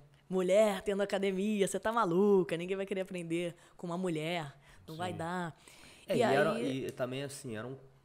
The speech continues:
Speaker 2: pouquíssimas de academias que, que davam dinheiro, né? Assim, ninguém
Speaker 1: Sim.
Speaker 2: sobrevivia muito
Speaker 1: É, na verdade, no
Speaker 2: de,
Speaker 1: Brasil
Speaker 2: de, de academia.
Speaker 1: No Brasil, até hoje, né, não são, é, a gente tem poucos cases aí de academias de
Speaker 2: Sim.
Speaker 1: sucesso que,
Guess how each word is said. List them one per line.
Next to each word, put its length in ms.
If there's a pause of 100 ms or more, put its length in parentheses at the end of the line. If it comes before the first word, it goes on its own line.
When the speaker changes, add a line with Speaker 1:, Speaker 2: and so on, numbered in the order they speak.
Speaker 2:
pouquíssimas 640
de 80
academias 720
que, 180 (180)
que 80
davam 320
dinheiro, 480
né? 200
Assim, 180
ninguém 560
Speaker 1:
Sim. 0
Speaker 2:
sobrevivia 920
muito 600
Speaker 1:
É, 40
na 60
verdade, 280
no 80
Speaker 2:
de, 40
Speaker 1:
Brasil 480
Speaker 2:
de, 180 (420)
de 40 (160)
academia. 640 (260)
Speaker 1:
No 120
Brasil, 720
até 260
hoje, 380
né, 280
não 180
são, 540
é, 220 (460)
a 40
gente 160
tem 480 (400)
poucos 280
cases 420
aí 140
de 80
academias 460 (140)
de 140
Speaker 2:
Sim. 60
Speaker 1:
sucesso 680
que, 400